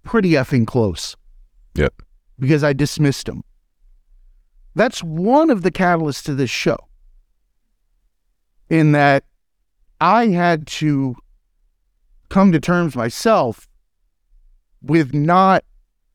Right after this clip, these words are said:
Speaker 1: taking action when I felt it deep down.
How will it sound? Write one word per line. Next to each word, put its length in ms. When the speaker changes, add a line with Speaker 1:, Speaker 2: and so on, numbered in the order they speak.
Speaker 1:
taking 480
action 560
when 200
I 140
felt 600
it 240
deep 260
down. 260